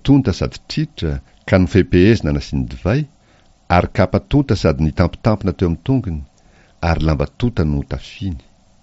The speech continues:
Ary efa maina sy bobongolo ny mofo rehetra izay vatsiny. Dia nankany amin'ny Josoa teo Antoby tany Gilgal izy ireo,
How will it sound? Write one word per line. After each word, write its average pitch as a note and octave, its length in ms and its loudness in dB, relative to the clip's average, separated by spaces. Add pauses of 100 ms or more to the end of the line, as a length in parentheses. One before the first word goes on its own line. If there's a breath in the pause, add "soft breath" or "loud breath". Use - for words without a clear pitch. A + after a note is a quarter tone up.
(960 soft breath)
Ary G2+ 240 4
efa A2 160 0
maina A#2 400 2
sy D2+ 160 -6
bobongolo E2 420 2
ny F#2 140 2
mofo D#2 240 -2
rehetra D#2 240 -4
izay C2 160 -6
vatsiny. C#2 480 -10 (1120 soft breath)
Dia A2 180 6
nankany A#2 400 2
amin'ny G2 220 4
Josoa A#2 480 0
teo G#2 240 4
Antoby B2+ 420 2
tany D#2 220 0
Gilgal D#2+ 560 0
izy C#2+ 160 -6
ireo, G#2+ 240 -2